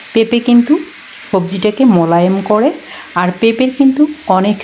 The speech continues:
গুণাগুণ, এটা পুষ্টি গুণে ভরপুর। লবণ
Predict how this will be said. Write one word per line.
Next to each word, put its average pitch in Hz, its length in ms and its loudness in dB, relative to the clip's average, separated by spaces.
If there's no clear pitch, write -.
গুণাগুণ, 190 420 2
এটা 208 200 0
পুষ্টি 269 400 2
গুণে 220 220 4
ভরপুর। 151 500 -4
লবণ 185 280 2